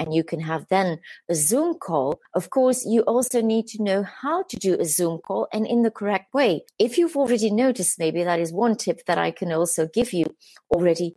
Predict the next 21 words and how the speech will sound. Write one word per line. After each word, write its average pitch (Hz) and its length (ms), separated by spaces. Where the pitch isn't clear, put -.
If 240 180
you 294 80
have 254 120
a 185 160
Zoom 233 260
call, 170 280
you 190 200
always 233 460
need 214 180
to 208 120
make 185 200
sure 208 340
that 185 200
the 175 120
camera 269 580
and 180 200
the 180 220
eye 285 340
of 165 140
the 160 80
camera 156 460